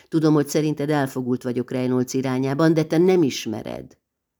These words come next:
Csupa olajozott sárm, és mindig megkapja, amit akar.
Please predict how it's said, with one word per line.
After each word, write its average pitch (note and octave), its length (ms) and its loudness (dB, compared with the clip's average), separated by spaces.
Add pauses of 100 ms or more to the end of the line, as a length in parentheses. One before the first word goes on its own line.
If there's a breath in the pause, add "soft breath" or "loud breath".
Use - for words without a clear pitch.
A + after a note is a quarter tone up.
(120)
Csupa D4+ 440 0
olajozott E3+ 680 2
sárm, F3 840 -6
és D#2+ 220 -8
mindig F3 600 6
megkapja, A2+ 580 -8
amit A#2+ 260 -12
akar. - 420 -14